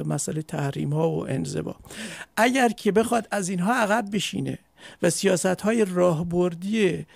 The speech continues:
اصلیش رو نادیده بگیره که این تنها راه هست برای به اصطلاح لغو تحریم‌ها،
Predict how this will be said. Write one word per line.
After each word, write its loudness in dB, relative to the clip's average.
اصلیش 0
رو 0
نادیده 2
بگیره -2
که -4
این -2
تنها -2
راه 0
هست -2
برای -2
به 2
اصطلاح 0
لغو 0
تحریم‌ها، -2